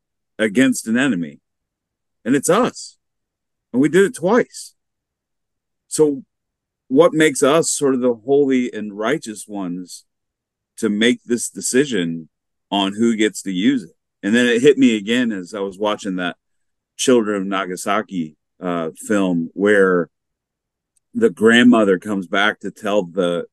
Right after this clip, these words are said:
children that their mother has died. And she said, "Well, I saw her and her skin had melted off of her." And then they're going to the cathedral,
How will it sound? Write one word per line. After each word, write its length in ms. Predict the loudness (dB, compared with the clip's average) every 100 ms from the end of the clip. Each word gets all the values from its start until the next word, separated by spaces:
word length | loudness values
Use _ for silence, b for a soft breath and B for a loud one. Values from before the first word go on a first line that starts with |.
| _
children 460 | 2 4 4 0 -2
that 160 | -2
their 120 | -2
mother 460 | -2 -2 -2 -2 -4
has 220 | -8 -10
died. 380 | -6 -4 -6 -10
And 140 | -14
she 160 | -16 -14
said, 240 | -4 -2
"Well, 120 | -2 -2
I 40 |
saw 320 | 0 2 2
her 240 | 2 0 0
and 140 | -2
her 140 | -6
skin 800 | -6 -12 -2 2 4 2 0 -4 -4
had 240 | -4 -4
melted 540 | -2 0 0 0 0
off 320 | 0 -2 -6 -10
of 80 | -18
her." 220 | -16 -16 -20 _ _ _ _ _ _ _ _ _ _ _ _ 0
And 160 | 4
then 180 | 4 4
they're 120 | 4
going 500 | 2 2 4 6 4 2
to 280 | 4 4
the 80 | 4
cathedral, 920 | -6 -10 -2 0 0 0 -2 -2 -4